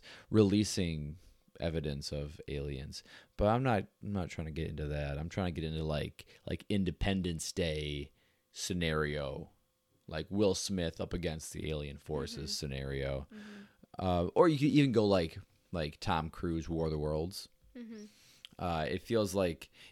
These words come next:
Speaker 1: in the stories where there are aliens, the Earthlings are, like, the little minnows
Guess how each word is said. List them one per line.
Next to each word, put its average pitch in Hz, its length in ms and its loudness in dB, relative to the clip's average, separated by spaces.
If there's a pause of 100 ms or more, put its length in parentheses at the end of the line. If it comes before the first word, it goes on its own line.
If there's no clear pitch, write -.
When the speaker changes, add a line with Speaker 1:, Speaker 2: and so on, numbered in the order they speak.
(120)
Speaker 1:
in 113 160 4
the 98 100 4
stories 101 560 4
where 90 160 2
there 85 180 0
are 80 280 2
aliens, 78 760 -2 (200)
the 80 280 -4 (520)
Earthlings 87 720 -2
are, 82 160 -2
like, 76 360 -4 (460)
the 90 60 -8
little 85 240 -2
minnows 82 720 -4